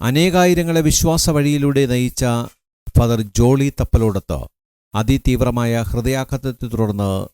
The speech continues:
ഇന്നലെ വൈകിട്ട് ആറ് അമ്പത്തിരണ്ടിനാണ് വിട പറഞ്ഞത്. മൃതസംസ്കാര വിവരങ്ങൾ പിന്നീട് അറിയിക്കുമെന്ന് രൂപത അറിയിച്ചു.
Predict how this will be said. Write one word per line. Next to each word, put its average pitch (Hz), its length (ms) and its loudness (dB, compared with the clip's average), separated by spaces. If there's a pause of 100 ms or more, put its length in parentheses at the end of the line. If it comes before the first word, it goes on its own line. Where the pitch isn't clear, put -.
(140)
ഇന്നലെ 117 380 -2
വൈകിട്ട് 110 580 -4 (140)
ആറ് 117 280 -4
അമ്പത്തിരണ്ടിനാണ് 110 720 -4
വിട 82 160 -8
പറഞ്ഞത്. 78 420 -4 (680)
മൃതസംസ്കാര 139 680 0
വിവരങ്ങൾ 123 560 -2 (100)
പിന്നീട് 123 320 -2
അറിയിക്കുമെന്ന് 107 800 -6
രൂപത 101 260 0
അറിയിച്ചു. 85 420 -4